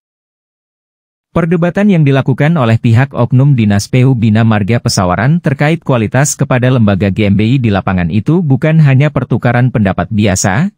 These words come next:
melainkan proses yang dilakukan dengan tujuan untuk membela subkon jalan. Proyek peningkatan ruas Jalan Wates arah ke Kabupaten Tanggamus yang terletak di Kecamatan Wei Ratai Pesawaran Lampung itu dikerjakan oleh C V Dokoba Corp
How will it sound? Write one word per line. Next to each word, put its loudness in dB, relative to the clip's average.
melainkan 0
proses -2
yang 2
dilakukan 0
dengan 0
tujuan 0
untuk -2
membela 2
subkon 0
jalan. -4
Proyek 0
peningkatan 0
ruas 0
Jalan 0
Wates 0
arah -2
ke -2
Kabupaten 0
Tanggamus 0
yang 2
terletak -2
di -4
Kecamatan 0
Wei 2
Ratai -2
Pesawaran 0
Lampung 0
itu -2
dikerjakan -2
oleh -2
C 0
V 0
Dokoba 0
Corp -2